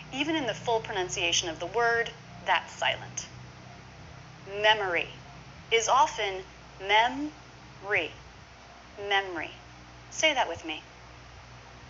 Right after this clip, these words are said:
Memory. Traveling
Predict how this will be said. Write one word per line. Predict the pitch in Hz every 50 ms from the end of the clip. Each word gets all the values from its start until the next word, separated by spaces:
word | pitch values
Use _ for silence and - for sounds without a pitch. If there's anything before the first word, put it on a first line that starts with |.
| 220 220
Memory. | 220 208 214 214 381 180 175 240 339 - - - - - - - - - - - - - - - - - - - - - - -
Traveling | - - - 233 220 233 254 277 285 302 311 302 - - - - - 180 180 170 165 160 160 - - - - - 185 190 165 -